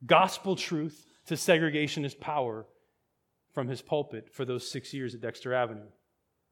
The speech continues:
We went to visit. It was hot out.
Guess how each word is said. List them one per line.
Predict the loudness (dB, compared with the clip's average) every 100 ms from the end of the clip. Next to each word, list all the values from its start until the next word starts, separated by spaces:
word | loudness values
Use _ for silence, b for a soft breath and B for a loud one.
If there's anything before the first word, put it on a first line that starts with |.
| _ _ _ _ _ _ _ _ _ _ _ _ _
We | 0 2
went | 2 0
to | 0
visit. | 2 2 2 -2 -12
It | -10
was | -10
hot | -8 0 4 6
out. | 8 6 4